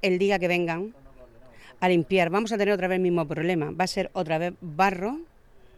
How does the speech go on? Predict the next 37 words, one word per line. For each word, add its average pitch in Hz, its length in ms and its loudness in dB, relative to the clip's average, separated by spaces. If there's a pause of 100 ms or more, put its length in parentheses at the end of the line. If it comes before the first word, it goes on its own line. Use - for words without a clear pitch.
(160)
en 185 140 2
el 165 80 -2
paseo, 233 580 -2 (440)
va 190 180 0
a 190 40 -2
ser 190 240 -2
barro 185 340 2
en 170 100 -2
casa - 260 -4
del 170 120 -2
vecino, 233 640 0 (580)
y, 180 840 2 (320)
y - 80 -4
les 190 140 0
pido 233 240 -2
que 214 100 0
venga, 165 320 0
igual 262 240 -2
que 277 80 -4
le 262 60 0
estoy 247 200 -6
pidiendo, 233 600 -2 (440)
y 202 120 0
ya 208 120 6
lo 208 60 2
he - 20 2
dicho 214 240 -2
varias 185 260 2
veces, 220 480 -4 (300)
un 240 100 -2
señor 233 320 2
tiene 208 200 4
aquí 190 300 0 (160)
un 196 320 4
negocio 247 520 -2 (560)
de 180 180 0
hostelería, 208 680 0